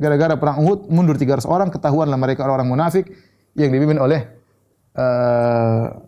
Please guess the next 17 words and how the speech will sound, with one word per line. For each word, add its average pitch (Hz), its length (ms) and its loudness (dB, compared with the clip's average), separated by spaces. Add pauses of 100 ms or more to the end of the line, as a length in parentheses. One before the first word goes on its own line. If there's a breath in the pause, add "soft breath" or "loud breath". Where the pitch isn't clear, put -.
(420)
Abdullah 131 400 0
bin 131 160 0
Ubay 147 160 2
bin 139 160 0
Salul. 151 320 0
Kalau 139 160 0
tidak 156 240 -2
terjadi 139 240 0
perang 135 240 -2
Uhud, 190 160 0
tidak 135 160 -4
ketahuan 143 400 0
dengan 131 160 0
jelas 147 240 0
siapa 139 240 -2
orang-orang 120 320 0
munafik 117 480 0